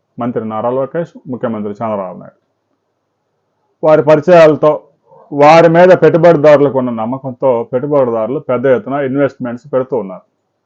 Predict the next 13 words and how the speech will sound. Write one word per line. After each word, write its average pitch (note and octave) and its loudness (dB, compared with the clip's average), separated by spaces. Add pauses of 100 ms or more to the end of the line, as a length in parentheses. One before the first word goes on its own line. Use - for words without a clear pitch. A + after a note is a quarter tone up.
(320)
అయితే C3 0 (760)
పెట్టుబడిదారులను D3 2
బెదిరించడం, C3+ -4 (540)
పెట్టుబడిదారులు D#3+ 4
"మేము C#3 2
గనక E3 0
అధికారంలోకి D#3 0
వస్తే C3+ -4
మీ B2 -6
అంత B2 -8
చూస్తామని" B2+ -8
చెప్పేసి A2+ -10
మెయిల్స్ A#2 -6